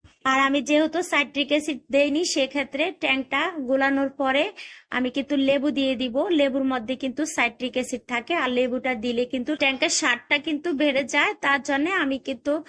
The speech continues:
শরবত বানানোর সময় লেবু দিয়ে দিব। আপনারা যারা সাইট্রিক অ্যাসিড ট্যাংয়ের সাথে ব্যবহার করবেন না, তারা শরবত বানানোর সময়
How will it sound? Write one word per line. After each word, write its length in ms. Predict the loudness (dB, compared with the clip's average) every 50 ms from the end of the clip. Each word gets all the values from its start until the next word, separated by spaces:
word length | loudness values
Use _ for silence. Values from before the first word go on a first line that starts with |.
| -14 -20 -20 _ _
শরবত 400 | -10 0 2 2 4 4 2 2
বানানোর 420 | 2 2 2 4 4 2 2 2 0
সময় 360 | 0 -2 0 0 0 2 2
লেবু 280 | 2 4 4 2 0 -2
দিয়ে 260 | -2 0 -2 0 0
দিব। 340 | -2 -4 -2 -2 -2 -4 -4 -8 _ _ _ _ _ _ -20 -18 -16 -16 -16 -14 -4
আপনারা 380 | -4 -4 0 0 2 2 2 0
যারা 320 | 0 2 0 2 2 2
সাইট্রিক 500 | 0 2 0 0 0 -2 -4 -6 -6 0
অ্যাসিড 400 | 0 0 0 0 -2 -4 -4 -6 -8 _ _ -6
ট্যাংয়ের 260 | -6 -2 -2 -2 -2
সাথে 300 | -2 -2 -2 0 0 0
ব্যবহার 380 | 2 0 2 2 2 0 0
করবেন 320 | 0 0 -2 0 0 -2 -2
না, 200 | -2 -2 -4 -4
তারা 400 | -4 -4 -4 -2 0 -2 -4 -4 -6 _ _
শরবত 420 | -6 0 2 2 2 2 2 0 0
বানানোর 460 | 2 2 2 4 4 2 2 2 0
সময় 460 | 0 -2 -4 -2 -2 0 -2 -2 -4